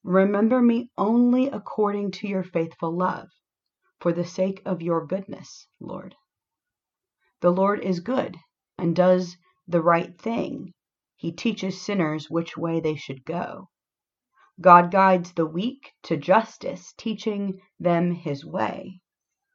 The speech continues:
All the Lord's paths are loving and faithful for those who keep his covenant and laws. Please protect my life.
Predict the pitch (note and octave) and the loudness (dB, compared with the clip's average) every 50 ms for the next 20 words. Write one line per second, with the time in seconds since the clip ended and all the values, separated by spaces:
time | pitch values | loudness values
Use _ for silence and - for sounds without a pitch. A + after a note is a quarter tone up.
0 | _ - _ _ _ _ _ - G#3 A3 A#3 A#3+ B3 C4 C#4+ B3 A3+ G#3+ G#3 G3+ | _ -20 _ _ _ _ _ 6 6 8 8 6 6 4 2 2 2 2 0 0
1 | F#3+ - - - - - D#3+ D#3+ D#3+ D#3+ - F#3 F3+ - - - _ - E3+ D3+ | -2 -6 -10 -16 -6 -2 0 0 0 0 -4 -8 -14 -16 -20 -16 _ -6 -6 -4
2 | D#3 D#3 E3 E3+ F#3 F#3 G#3 G#3 G#3+ G#3+ G#3+ G#3+ - _ _ _ _ _ _ - | -4 -2 0 0 0 0 -2 -2 -2 -4 -4 -8 -10 _ _ _ _ _ _ -4
3 | E3 D#3 D3+ - - D3+ D3+ D3+ - _ - D#3 D3 F3+ G3 F#3+ _ _ _ _ | -4 -4 -4 -2 -4 -4 -4 -6 -12 _ -10 -8 -8 -8 -10 -14 _ _ _ _
4 | _ _ _ _ _ - E3 D#3 C#3+ D#3+ E3 E3+ F3 E3+ E3+ - E3 E3+ - - | _ _ _ _ _ -4 -2 -2 0 2 2 2 2 0 -2 -8 -10 -10 -10 -8
5 | - A3+ A3+ A#3 - - D#3+ D3 - - - - F3 F3 F3+ F#3 F3+ F3 F3 F3 | -8 -8 -8 -8 -8 -8 -8 -8 -8 -12 -6 -6 -4 -2 -2 -2 -2 -2 -2 -4
6 | - - _ _ _ _ _ _ _ E3 D3 D3 D3 C#3+ D3 D3 - - - - | -6 -14 _ _ _ _ _ _ _ -8 -6 -6 -6 -4 -6 -6 -6 -6 -10 -12
7 | - - - - - _ _ _ _ _ _ _ _ _ _ _ _ _ _ _ | -16 -16 -18 -18 -20 _ _ _ _ _ _ _ _ _ _ _ _ _ _ _
8 | _ _ _ _ _ _ _ _ _ _ _ _ _ _ _ _ _ _ _ _ | _ _ _ _ _ _ _ _ _ _ _ _ _ _ _ _ _ _ _ _
9 | _ - - A#3 A#3 A#3 A#3+ B3 B3 A#3+ - - - _ - - F3 - - - | _ -8 -4 -2 0 0 0 0 0 -2 -6 -12 -18 _ -12 -12 -12 -6 -2 0
10 | F3+ F3+ - - - - - _ _ _ _ _ _ - D#3+ D#3 D#3 D3 - - | 0 0 -2 -8 -18 -20 -20 _ _ _ _ _ _ -2 -2 0 0 -2 -4 -6
11 | - - - - | -8 -8 -12 -16